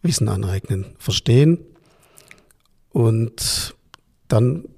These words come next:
ausprobieren, umzusetzen. Weil das ist natürlich dann auch in so einem Mehrgenerationenbetrieb Landwirtschaft auch ein Problem. Ja,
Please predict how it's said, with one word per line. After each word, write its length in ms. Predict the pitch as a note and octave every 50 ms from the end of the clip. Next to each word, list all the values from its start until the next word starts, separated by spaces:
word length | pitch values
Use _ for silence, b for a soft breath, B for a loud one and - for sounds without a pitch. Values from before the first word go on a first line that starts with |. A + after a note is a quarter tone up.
| _ _ -
ausprobieren, 640 | - A2+ C3 - - - D3 A2 - C3 A2+ A2 A2+
umzusetzen. 600 | - A#2 B2 A#2+ - B2+ A2+ A2 - - - G#2
Weil 100 | G2+ G2
das 120 | A2 -
ist 240 | C3+ B2 - - -
natürlich 300 | A#2 - C#3 A2+ A2+ -
dann 180 | - A#2 G#2+
auch 220 | - A2+ B2+ B2+ -
in 180 | G#3+ D3 A#2
so 100 | - -
einem 280 | A#2+ A2+ A#2 A2 A2 - - _ _ _
Mehrgenerationenbetrieb 1300 | - A#2+ A2 A#2 - - A#2+ A2+ A2+ A2+ A2+ - - A#2+ A#2+ C#3 C#3+ C3+ C#3+ C3 - - C3+ B2+ A#2 -
Landwirtschaft 800 | A2+ A2 B2 - - C#3 - - - C3 B2+ - - - -
auch 180 | A#2+ A2+ A2+ -
ein 100 | B2+ A2+
Problem. 480 | - A#2 A2 - B2+ A#2 A#2+ B2 B2
Ja, 220 | A2+ A2+ A#2 A#2+